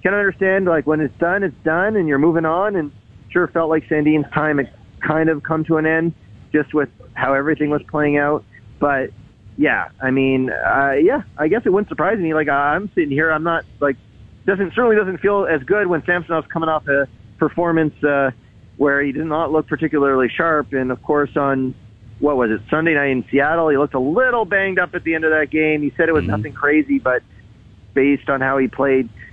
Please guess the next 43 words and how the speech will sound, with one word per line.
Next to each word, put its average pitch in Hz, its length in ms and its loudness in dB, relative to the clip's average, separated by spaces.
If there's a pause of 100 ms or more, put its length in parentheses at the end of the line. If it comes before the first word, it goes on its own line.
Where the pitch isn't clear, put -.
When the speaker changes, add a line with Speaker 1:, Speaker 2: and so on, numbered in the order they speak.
Speaker 1:
last 139 320 -2
night, 139 160 0
I 120 80 2
wonder 127 320 2
if 117 60 -4 (120)
something 127 240 0
was 117 120 0
bugging 175 360 0
him. 170 280 0
And 127 260 -4
you 135 100 0
just 143 160 -4 (300)
go, 139 200 2
injuries 165 380 2
come 214 200 -2
up. 262 240 -2
And, 127 200 -4 (440)
again, 147 360 0
Wall 170 340 0
is 170 80 -6
pretty 190 220 -2
green, 185 520 0
and 123 160 -4
Källgren 170 720 0
did 233 180 2
actually 196 460 -2
get 185 200 -6
into 196 240 -2
a 170 40 -2
playoff 170 300 -2
game 160 160 0
last 160 280 -2
year, 160 160 2
but 147 120 -2
that 143 100 2
was 143 120 0
in 139 100 -6
mop-up 143 440 -2
time. 139 260 -2
He 135 40 -4
looked 135 240 -4
fine. 135 260 -2
But 117 160 -2